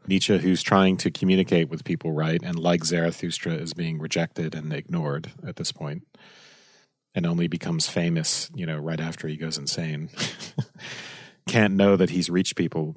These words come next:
But I think a going under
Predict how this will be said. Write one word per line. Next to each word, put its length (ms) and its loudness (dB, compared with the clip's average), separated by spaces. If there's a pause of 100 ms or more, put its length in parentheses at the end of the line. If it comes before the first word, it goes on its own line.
But 240 4 (240)
I 120 4
think 240 6
a 100 8
going 420 6
under 680 8